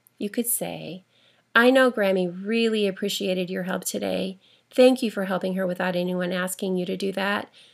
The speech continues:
You have a very kind heart." So this is recognizing his ability to help without being asked, and it helps him see his character and gives him a sense of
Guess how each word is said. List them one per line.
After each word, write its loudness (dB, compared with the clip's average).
You 2
have -2
a -2
very 0
kind -6
heart." -10
So 0
this 0
is -2
recognizing 2
his -2
ability -2
to -6
help -4
without -4
being -4
asked, -4
and 2
it 2
helps -2
him 2
see -2
his -2
character -6
and -8
gives 2
him 0
a -2
sense 0
of -8